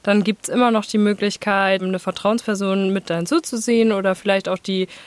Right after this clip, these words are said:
nächste direkte Ansprechperson, die man vielleicht schon im Team gefunden hat, vielleicht einen Mitpraktikanten oder den Chef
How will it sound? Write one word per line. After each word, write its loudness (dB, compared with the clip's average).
nächste 2
direkte 0
Ansprechperson, 0
die 0
man 0
vielleicht 0
schon 0
im -2
Team 4
gefunden 0
hat, 0
vielleicht -2
einen 2
Mitpraktikanten -2
oder 0
den -2
Chef 0